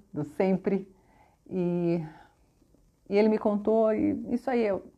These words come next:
é história pra outra hora. Mas Manuel de Barros começa essa série em homenagem aos grandes amigos que eu tenho hoje comigo, que vieram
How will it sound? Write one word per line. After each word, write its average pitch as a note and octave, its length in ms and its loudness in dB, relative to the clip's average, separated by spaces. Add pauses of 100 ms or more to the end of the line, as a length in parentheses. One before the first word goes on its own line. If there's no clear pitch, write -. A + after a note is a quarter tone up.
(200)
é G3 100 -6
história F3+ 340 2
pra - 140 -10
outra E3 320 -4
hora. - 280 -10 (800)
Mas F#3 640 2 (380)
Manuel F#3 360 0
de E3+ 60 -4
Barros E3+ 320 2
começa E3 420 -8
essa E3 180 -16 (120)
série D#3 480 -6 (720)
em D#3 160 -8
homenagem D#3 640 -6
aos D#3 220 -8
grandes F3+ 380 -8
amigos D#3+ 420 -6
que - 80 -16
eu D#3+ 60 -12
tenho D#3 360 -8
hoje D#3 360 -6
comigo, D#3 440 -8 (580)
que D3+ 100 -12
vieram D3+ 420 -4